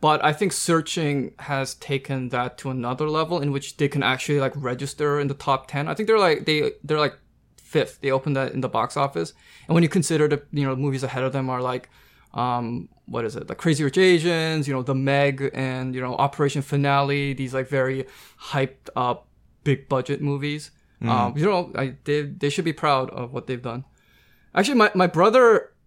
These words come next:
Speaker 1: my brother noted how, like, "Oh man, John Cho looks so old now." I actually think he looks almost the same as he did in, like, American Pie. I don't know what,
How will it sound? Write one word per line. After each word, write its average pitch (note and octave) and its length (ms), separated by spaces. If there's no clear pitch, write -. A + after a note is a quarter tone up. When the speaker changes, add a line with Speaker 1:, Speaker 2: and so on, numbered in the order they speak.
Speaker 1:
my E3+ 140
brother F#3+ 300
noted D#3+ 340
how, D3 160
like, D3 200
"Oh F3 180
man, D#3+ 240
John E3+ 180
Cho G#3 160
looks F#3+ 220
so F3+ 220
old F3 300
now." B2+ 180
I B2 140
actually A4+ 200
think F#4+ 220
he C#4+ 120
looks A3+ 360
almost G#3+ 280
the A3 80
same F#3+ 360
as B3 120
he A#3+ 80
did F3 260
in, G#3+ 80
like, F#3 180
American D#3 460
Pie. D3+ 580
I C#3+ 120
don't E3 140
know D3+ 440
what, C#3 220